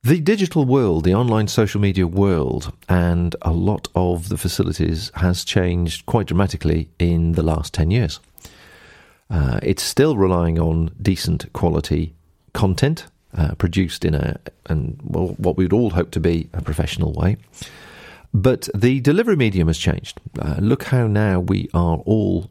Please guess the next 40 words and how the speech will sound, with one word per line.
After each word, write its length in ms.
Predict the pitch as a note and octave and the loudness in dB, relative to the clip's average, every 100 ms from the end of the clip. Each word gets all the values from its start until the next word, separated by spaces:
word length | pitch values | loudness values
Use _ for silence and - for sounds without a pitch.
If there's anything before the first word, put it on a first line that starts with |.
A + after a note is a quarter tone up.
| - | -6
totally 580 | - G2 - D2+ D#2+ - | -2 -2 0 -2 -2 -6
fixed 440 | - - - - - | -4 -4 -4 -12 -6
on 180 | D2 D#2 | 0 0
our 260 | D2+ D#2 D2+ | 2 0 -2
phones. 520 | - F#3 - - - - - - - - - | 0 0 -2 -6 -12 -20 -20 -20 -20 -20 -8
Uh, 200 | - F2 | -6 -4
you 160 | G2 F#2 | -4 -4
can't 240 | - E2+ | 0 0
go 140 | E2 F#2 | 2 2
anywhere 360 | G2 D#2+ E2 | 2 0 0
without 440 | E2+ E2 E2 - - | 0 0 0 -4 -8
seeing 500 | - F#2 F2 E2 E2 - - - | -4 -2 0 0 -2 -8 -6 -2
other 160 | G#2+ | 0
people, 340 | - F2+ - G2 | 0 -2 0 -2
if 100 | A2+ | 0
not 140 | - | 0
yourself, 420 | - - A2 A#2 - - - - - | 0 2 0 0 -8 -20 -20 -10 -2
and 200 | A2+ G#2+ | 0 2
families 400 | C3+ C#3+ A#2+ G2 | 0 2 2 2
even 240 | G2 F#2+ | 0 0
sitting 240 | G2 G#2 | 0 2
around 140 | F#2+ F#2 | 2 2
a 60 | |
table 400 | F2 F2 D#2+ D#2+ - | 0 0 0 -2 0
all 220 | E2 E2 | 0 0
staring 360 | - D#2+ D#2+ | -2 0 0
at 100 | E2 | 0
their 120 | E2 D#2 | 0 0
phones 380 | E2+ E2+ D#2+ | 0 0 0
or 100 | D#2+ - | 0 0
iPads 560 | D#2+ - C#2+ D2 D#2 - | -2 0 -2 -2 -6 -6
or 360 | D2+ D2+ D2+ - | -4 -2 -4 -4
whatever 500 | E2+ D#2+ D#2+ D#2 D#2 | -4 -4 -4 -6 -8
format 540 | - - F2 E2+ F#2 - - | -12 -4 -2 -2 -6 -6 -4
of, 320 | E2 D#2 D#2 | -4 -2 -2
uh, 220 | C2+ C2+ - | -2 -2 -6
receiving 680 | - F2+ - G#2+ F2+ F#2 F2 | -4 -4 0 0 2 0 2
device 340 | F2+ A2 - | 2 0 0
they've 200 | A#2 B2+ | -2 0
got. 260 | F3+ - | 0 0